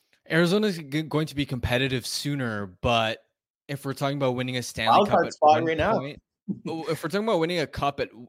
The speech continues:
Speaker 1: at some point in my career, I'd bet on Chicago just because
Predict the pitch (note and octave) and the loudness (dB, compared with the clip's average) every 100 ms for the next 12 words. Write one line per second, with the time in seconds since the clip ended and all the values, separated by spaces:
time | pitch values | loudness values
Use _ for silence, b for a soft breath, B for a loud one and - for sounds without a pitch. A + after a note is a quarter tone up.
0 | - B2 - - - B2 D3+ C#3 D#3 D#3+ | -12 -12 -10 -12 -6 -4 -4 -6 -6 -6
1 | D#3 D#3 D3 C#3+ D3+ D#3+ B2 A#2+ B2+ C3+ | -6 -8 -8 -6 -4 -2 -2 -2 -2 -4
2 | C3 B2 G#2+ A2+ C3 A#2 - B2 - A#2 | -6 -6 -6 -4 -6 -8 -10 -10 -6 -4
3 | A2+ A2 | -4 -6